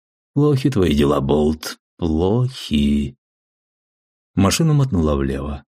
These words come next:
и я сообразил, что мы повернули на очередном перекрестке. В глазах немного прояснилось, и получилось разглядеть окружающую действительность.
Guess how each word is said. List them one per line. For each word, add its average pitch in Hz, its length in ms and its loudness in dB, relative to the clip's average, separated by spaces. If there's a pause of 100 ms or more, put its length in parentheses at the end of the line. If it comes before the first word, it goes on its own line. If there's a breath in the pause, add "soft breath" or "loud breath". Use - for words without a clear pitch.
(120)
и 85 120 2
я 80 100 2
сообразил, 87 500 0
что 131 200 -2
мы 131 180 4
повернули 85 840 0 (120)
на 120 120 4
очередном 76 480 -2
перекрестке. 65 680 -8 (720)
В 76 80 0
глазах 101 380 0
немного 131 340 4
прояснилось, 110 680 0
и 82 40 2
получилось 76 580 -2
разглядеть 73 520 -4
окружающую 73 640 -4
действительность. - 840 -8